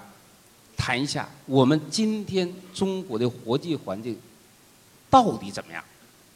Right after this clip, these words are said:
啊，然后你觉得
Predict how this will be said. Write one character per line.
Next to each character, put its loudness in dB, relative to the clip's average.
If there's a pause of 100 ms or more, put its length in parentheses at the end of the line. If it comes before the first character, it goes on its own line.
(880)
啊， -8 (680)
然 8
后 6 (760)
你 10
觉 6
得 6